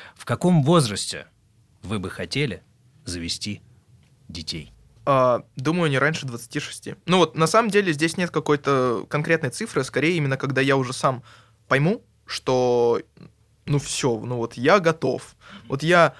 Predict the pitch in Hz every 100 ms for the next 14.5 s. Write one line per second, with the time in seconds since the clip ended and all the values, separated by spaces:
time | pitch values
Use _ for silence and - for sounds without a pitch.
0 | - _ - 143 151 202 262 254 _ 139
1 | 165 220 185 - 123 - - _ _ _
2 | 165 - 107 113 - 156 147 123 139 156
3 | 202 226 208 143 147 147 139 143 127 117
4 | - - - - - _ 123 147 156 -
5 | - - 170 240 269 220 165 - 139 143
6 | 143 160 - - 165 147 139 240 208 156
7 | - 143 139 170 151 135 139 127 117 123
8 | - _ _ _ _ _ - - 143 -
9 | 190 117 92 104 98 - - 320 320 311
10 | 240 160 165 175 196 175 147 - - -
11 | 110 147 208 123 135 196 208 214 220 185
12 | 160 147 160 147 139 127 - _ 104 175
13 | 185 254 220 190 180 - 160 139 123 -
14 | 135 131 113 131